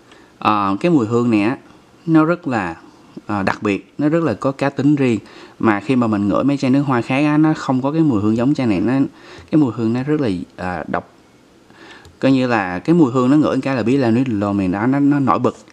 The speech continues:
trước, à, giữa một rừng nước hoa. Đó. À,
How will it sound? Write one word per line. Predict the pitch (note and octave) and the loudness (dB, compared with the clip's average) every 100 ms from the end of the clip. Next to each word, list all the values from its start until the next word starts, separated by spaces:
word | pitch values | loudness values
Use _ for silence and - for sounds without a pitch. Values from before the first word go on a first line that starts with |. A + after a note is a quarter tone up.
| - | -8
trước, | - D3+ - | -6 -4 -4
à, | A#2 A2 | -4 -2
giữa | G#2 F#2 | -2 0
một | A2 A2 | -2 -2
rừng | G#2+ F#2+ | -2 -2
nước | B2 | -2
hoa. | B2 A2+ F#2+ - - - - | 0 0 0 -12 -20 -20 -10
Đó. | F#2 F#2 - - - - - | -6 -4 -6 -18 -20 -20 -14
À, | - A2 A#2 | -2 0 0